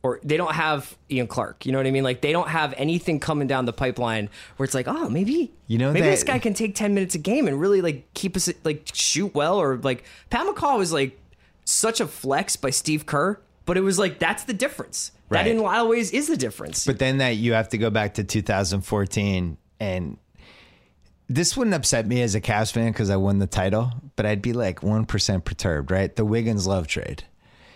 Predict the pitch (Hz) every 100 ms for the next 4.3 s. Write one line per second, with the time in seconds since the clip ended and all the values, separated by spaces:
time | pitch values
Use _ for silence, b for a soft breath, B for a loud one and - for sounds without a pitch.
0 | b - 107 120 113 139 160 147 127 113
1 | 107 - - - 117 135 139 135 127 120
2 | 113 110 - 110 98 98 92 92 - _
3 | b b b b b _ - 107 107 110
4 | 95 82 82